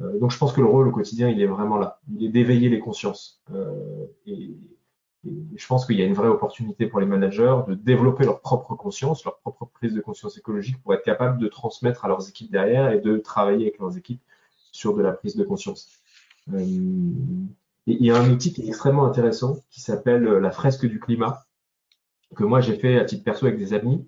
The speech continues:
euh, mais qui est en train de se développer et de se répandre beaucoup. Alors je crois que pour les entreprises, il faut payer une petite contribution, mais c'est, c'est raisonnable. Et c'est vraiment un, un outil qui peut être formidable à faire en équipe,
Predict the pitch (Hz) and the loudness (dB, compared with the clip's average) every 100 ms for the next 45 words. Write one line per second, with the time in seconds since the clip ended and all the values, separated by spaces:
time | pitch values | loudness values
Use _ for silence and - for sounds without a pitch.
0 | - 104 95 - 185 101 - 104 113 104 | -6 -2 -2 -2 -4 -4 -2 -2 -2 -2
1 | 104 107 107 123 117 104 101 110 107 104 | -2 0 0 2 0 0 -2 -2 -2 -2
2 | - 127 165 98 101 - 131 123 113 104 | 0 -2 0 -2 -2 0 0 0 -2 -4
3 | - 135 127 - - 117 117 117 - - | -4 0 0 -2 0 2 2 0 -12 -14
4 | - 117 - 123 110 - - - 95 98 | -10 -10 -6 -6 -6 -8 -16 -14 -4 -2
5 | 101 110 131 135 _ _ - 104 104 107 | 0 0 0 -2 _ _ -6 -2 0 2
6 | 123 131 131 107 90 98 113 - 131 - | 4 6 4 2 0 -2 -2 -4 -8 -4
7 | 104 - 113 113 117 113 101 104 104 104 | -4 0 0 2 2 2 -2 -2 0 -2
8 | - 143 | -2 -8